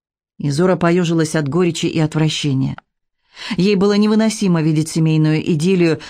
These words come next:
и то, как Гюстав Моро поцеловал Йоланту в лоб, и его нежность по отношению к жене. В голову пришла жуткая мысль, что пока она отсутствовала в посёлке, всё подстроили специально, чтобы побольнее её ранить,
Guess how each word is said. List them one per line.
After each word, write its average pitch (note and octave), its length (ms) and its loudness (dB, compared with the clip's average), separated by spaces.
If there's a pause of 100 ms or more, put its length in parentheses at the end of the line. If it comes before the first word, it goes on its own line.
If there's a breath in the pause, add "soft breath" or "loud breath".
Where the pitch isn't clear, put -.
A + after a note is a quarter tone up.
и F3 100 2
то, F#3 180 2
как E3 220 -2
Гюстав E3 440 0
Моро E3+ 260 0
поцеловал E3 480 -2
Йоланту D#3+ 500 0
в D3 60 0
лоб, E3+ 320 0 (460)
и - 100 -4
его D3 180 2
нежность D#3+ 480 0
по D#3 120 2
отношению D3+ 520 0
к C3+ 60 -4
жене. D3 380 0 (920)
В D3+ 120 -2
голову F#3+ 360 2
пришла F3+ 380 -2
жуткая F3+ 440 -2
мысль, G3 380 0 (260 loud breath)
что D#3+ 240 -4
пока E3+ 360 0
она E3+ 200 0
отсутствовала F3 560 -2
в D#3+ 80 -10
посёлке, E3+ 600 -2 (540 soft breath)
всё A3 160 -2
подстроили G3 480 0
специально, F3+ 640 -2 (380)
чтобы D#3+ 540 0
побольнее E3 680 2
её E3 240 0
ранить, F3 440 -2